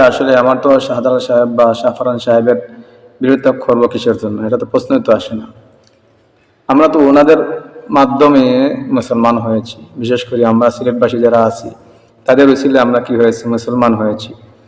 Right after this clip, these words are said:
তা আসলে আমার উদ্দেশ্য তো শাহজালাল সাহেবের বিরোধিতা করা নয়, শাহফরান সাহেবের বিরোধিতা করা নয়। আমার উদ্দেশ্য ছিল ওই যে মাজারে কিছু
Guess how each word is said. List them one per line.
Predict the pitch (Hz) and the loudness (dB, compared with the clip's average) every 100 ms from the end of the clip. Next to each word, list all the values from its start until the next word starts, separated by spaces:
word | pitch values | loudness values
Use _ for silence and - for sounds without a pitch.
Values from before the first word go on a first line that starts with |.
| _ _ _ _ _ _ - | _ _ _ _ _ _ -2
তা | 135 | 2
আসলে | 170 165 | 2 4
আমার | 151 147 | 4 4
উদ্দেশ্য | 139 151 - 151 | 4 2 2 0
তো | 143 | 2
শাহজালাল | 135 127 135 131 - | 2 2 4 4 2
সাহেবের | 127 117 113 | 0 0 0
বিরোধিতা | 113 113 113 | -2 -4 -4
করা | 117 110 | -4 -4
নয়, | 107 107 - - - | -6 -10 -14 -20 -6
শাহফরান | 123 113 131 117 | -6 0 0 0
সাহেবের | 120 113 117 | 0 2 2
বিরোধিতা | 113 117 113 | 2 0 -2
করা | 113 110 | -2 -6
নয়। | 110 | -2
আমার | 123 127 | -2 -2
উদ্দেশ্য | 127 143 139 | -4 -6 -4
ছিল | 143 139 151 - - - - - | -2 0 -2 -6 -20 -20 -14 -10
ওই | 113 | -4
যে | 120 | 0
মাজারে | 117 120 127 139 | 2 2 2 -2
কিছু | 127 | -8